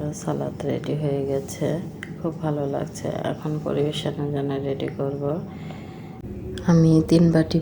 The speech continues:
পরিমাণ সালাদ রেডি করেছিলাম। এখানে এক বাটি নিয়ে নিয়েছি একজনের জন্য, আর এক মুঠ ছোলা, আর এক গ্লাস ছোলার পানি।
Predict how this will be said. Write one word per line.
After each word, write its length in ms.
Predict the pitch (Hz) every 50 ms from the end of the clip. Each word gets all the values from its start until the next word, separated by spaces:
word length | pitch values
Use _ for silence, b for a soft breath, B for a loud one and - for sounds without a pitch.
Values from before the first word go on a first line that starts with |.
| -
পরিমাণ 320 | 143 147 156 156 156 147 147 151 -
সালাদ 280 | - 147 143 147 147 143 151 151
রেডি 200 | 147 143 143 143 -
করেছিলাম। 460 | 135 131 139 143 - - 151 151 147 151 147 147
এখানে 300 | 151 - 160 135 143 143 - - -
এক 80 | - - -
বাটি 220 | 156 156 - 156 156 156
নিয়ে 180 | 151 151 147 147 143
নিয়েছি 320 | 147 143 139 139 139 - - 139 131 139
একজনের 420 | 143 - - 151 135 127 127 131 127 -
জন্য, 200 | 127 135 139 127 127 131 143
আর 100 | 139 139 135 131 139
এক 80 | 139 - -
মুঠ 180 | 123 135 131 - - - -
ছোলা, 340 | - - - 147 127 127 123 135 160 - B B B B B B B B B B B B - -
আর 80 | 147 147 - - -
এক 80 | 165 - -
গ্লাস 240 | - 143 151 151 - - - - -
ছোলার 300 | - 143 139 139 131 131 -
পানি। 300 | - 127 127 - - 113